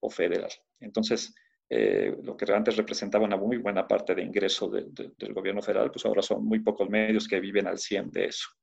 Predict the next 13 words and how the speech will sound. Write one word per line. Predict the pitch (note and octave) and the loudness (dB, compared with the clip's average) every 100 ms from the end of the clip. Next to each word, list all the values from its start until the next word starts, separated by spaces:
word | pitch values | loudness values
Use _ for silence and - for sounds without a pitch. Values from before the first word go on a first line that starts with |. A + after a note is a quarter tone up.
| _ | _
¿no? | - - _ _ - - _ - | -16 -16 _ _ -20 -20 _ -2
Eh, | G2 G2 F#2 F#2+ F#2+ - - - _ - | 2 4 4 4 2 -2 -10 -20 _ -4
de | A2+ | 0
los | G#2 | 0
que | - G2+ - - _ - - | 2 2 2 -4 _ -8 -2
vivían | G#2+ A2 A2 | 4 6 6
del | G2+ | 4
cincuenta | - F#2+ G2+ G#2 G#2 | 0 0 2 2 0
y | G2 | -2
cincuenta, | G2+ G#2 A2 A#2+ C#3 | -2 2 2 4 2
pues | - | 2
ahora | G2 F#2+ | 2 2
están | - G#2 G2 | 0 -4 -4